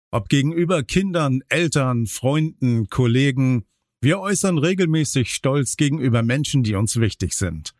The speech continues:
Das Gefühl, jemand anderen loben zu wollen, ist tief in uns verankert. Aber ist das wirklich angemessen? Auch ich habe das früher regelmäßig anderen um die Ohren gehauen,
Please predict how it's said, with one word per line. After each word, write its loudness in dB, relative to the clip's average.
Das 0
Gefühl, 2
jemand 0
anderen 0
loben 2
zu -2
wollen, 0
ist -4
tief 0
in 2
uns -2
verankert. -4
Aber 2
ist -2
das -2
wirklich 0
angemessen? 0
Auch 0
ich 0
habe 0
das -2
früher 0
regelmäßig 0
anderen 2
um 2
die 2
Ohren 0
gehauen, 2